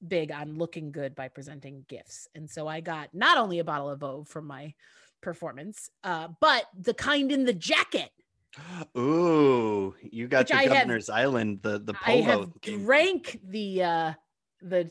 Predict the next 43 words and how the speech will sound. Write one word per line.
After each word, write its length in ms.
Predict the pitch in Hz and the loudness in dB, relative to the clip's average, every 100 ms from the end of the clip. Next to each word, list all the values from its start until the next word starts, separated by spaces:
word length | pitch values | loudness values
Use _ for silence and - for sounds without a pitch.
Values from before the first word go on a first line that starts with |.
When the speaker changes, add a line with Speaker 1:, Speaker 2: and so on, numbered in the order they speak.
| 185 | -10
Speaker 1:
the 600 | 175 220 214 247 269 202 - _ | 0 2 2 2 -2 -2 -12 _
<laughs> 240 | _ _ - | _ _ -4
champagne, 640 | 226 196 320 339 208 190 - | 0 2 2 2 2 -4 4
but 580 | 440 381 285 247 - - - - - | 6 6 2 -6 -4 -4 -4 -6 -6
<laughs> 400 | - - - - | -12 -12 -12 0
I 100 | 254 | 2
saved 520 | - 320 320 302 254 | 2 0 2 0 2
the 100 | 269 | 4
little 400 | 262 269 247 180 _ | 8 6 4 -4 _
jacket. 380 | 262 233 - - | -2 -2 -4 -8
And 140 | 170 165 | -10 -2
someday 440 | 226 220 220 202 | 0 2 4 4
Speaker 2:
Yeah. 80 | 190 - - _ - | 2 -6 -20 _ -2
Speaker 1:
I'm 120 | 233 | 2
gonna 100 | 220 | 2
give 180 | 196 214 | 0 2
you 120 | 208 | 2
a 20 | |
bottle 280 | 190 190 208 | 4 4 4
and 100 | 214 | 2
you're 80 | 208 | -4
gonna 100 | 214 | 0
be 80 | |
like, 180 | 214 220 | 2 2
"Oh 40 | 359 | -2
my 100 | 427 | -2
God, 120 | 453 | -2
I 40 | 440 | -2
can 140 | 381 | -6
slip 280 | - 392 392 | -6 -2 2
off 160 | 381 | 0
this 160 | 392 359 | 0 0
wetsuit." 400 | 403 392 - 240 | 0 0 -4 -6
And 120 | 180 185 | -6 -8
underneath, 360 | 185 180 170 | -6 -6 -6
it's 160 | 160 - | -8 -12
just 160 | 156 | -14
gonna 140 | - 147 | -14 -12
be 120 | 147 | -12
a 60 | 147 | -10
bottle 280 | 139 156 | -10 -12
of 80 | 151 | -14
Andre. 360 | 98 160 185 | -14 -14 -14